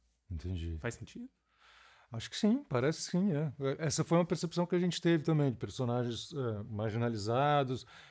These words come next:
Speaker 1: eventualmente com, que já tiveram uma determinada expressão, uma projeção, e
Speaker 2: Com uma coisa de
Speaker 1: perderam
Speaker 2: melancolia,
Speaker 1: uma
Speaker 2: talvez.
Speaker 1: melancolia, uma
Speaker 2: É.
Speaker 1: decadência, um
Speaker 2: Acho que sim.
Speaker 1: esquecimento, né?
Speaker 2: Acho que super.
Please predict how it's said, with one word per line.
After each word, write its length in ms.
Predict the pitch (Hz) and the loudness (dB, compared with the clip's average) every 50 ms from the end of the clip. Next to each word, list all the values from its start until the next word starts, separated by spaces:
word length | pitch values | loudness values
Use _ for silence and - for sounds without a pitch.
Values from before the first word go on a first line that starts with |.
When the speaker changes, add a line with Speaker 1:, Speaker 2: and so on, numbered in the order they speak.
| - _ 110 | -18 _ -6
Speaker 1:
eventualmente 600 | 104 110 117 117 120 117 117 120 123 120 - - | -4 -4 -2 0 0 0 2 2 0 0 -2 -4
com, 320 | - 131 123 117 117 131 147 | -2 0 0 0 0 -2 -4
que 120 | - - 120 | -6 -6 -2
já 160 | 101 117 123 | -2 -2 -2
tiveram 480 | - - 120 104 107 120 123 123 117 117 | -2 -2 -4 -2 0 0 2 2 2 2
uma 100 | 113 113 | 0 0
determinada 800 | 101 110 110 - 117 113 117 110 107 113 110 104 110 110 107 104 127 | -2 -2 -4 -4 -4 -2 -2 -2 0 -2 -2 -2 -2 -2 -4 -4 -6
expressão, 760 | 131 - - - 120 110 - - - 127 123 135 147 147 135 120 | -10 -14 -8 -6 -4 -4 -4 -4 -2 0 4 4 6 6 4 4
uma 160 | 110 110 110 | 2 0 -2
projeção, 760 | 110 113 110 101 104 - - - 123 127 139 143 143 139 123 | -2 -4 -2 -2 -2 -4 -2 0 2 4 6 6 6 6 4
e 40 | 110 | 4
Speaker 2:
Com 120 | - 143 | 4 4
uma 100 | 135 131 | 4 6
coisa 140 | - - 127 143 | 6 8 8 10
de 0 | 147 | 10
Speaker 1:
perderam 120 | 131 131 127 | 10 8 8
Speaker 2:
melancolia, 640 | 131 123 - 143 123 113 120 127 143 147 139 120 120 | 6 6 6 4 6 6 8 8 8 8 8 8 6
Speaker 1:
uma 100 | 123 120 | 6 6
Speaker 2:
talvez. 220 | 113 113 120 120 | 6 6 6 6
Speaker 1:
melancolia, 380 | 123 131 113 107 120 139 139 131 | 6 6 6 6 6 6 6 6
uma 100 | 127 113 | 6 6
Speaker 2:
É. 40 | 107 | 4
Speaker 1:
decadência, 640 | 117 110 - 104 101 98 123 131 131 127 - 147 | 2 0 -2 -4 -2 0 2 2 2 2 2 2
um 40 | 123 | 2
Speaker 2:
Acho 120 | 110 - | 0 2
que 80 | - 117 | 0 -2
sim. 100 | - 110 | 0 0
Speaker 1:
esquecimento, 600 | 107 104 104 113 123 135 135 131 120 - - 98 | 0 2 2 2 4 4 4 4 2 0 -2 -2
né? 220 | 98 110 127 127 - | -2 -2 -2 -4 -4
Speaker 2:
Acho 160 | 131 117 - - | -4 -6 -6 -6
que 40 | - | -6
super. 300 | - 117 101 - 131 | -6 -6 -6 -4 -8